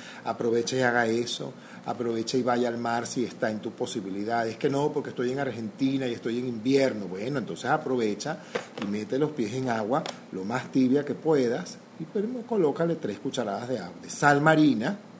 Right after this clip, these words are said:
<clears throat> y tres de bicarbonato.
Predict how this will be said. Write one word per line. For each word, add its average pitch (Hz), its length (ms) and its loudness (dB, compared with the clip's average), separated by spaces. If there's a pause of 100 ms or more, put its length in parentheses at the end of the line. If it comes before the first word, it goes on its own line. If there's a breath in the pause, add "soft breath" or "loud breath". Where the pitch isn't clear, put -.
<clears throat> - 1500 0
y 139 60 0
tres 151 220 6
de 165 80 8
bicarbonato. 147 720 4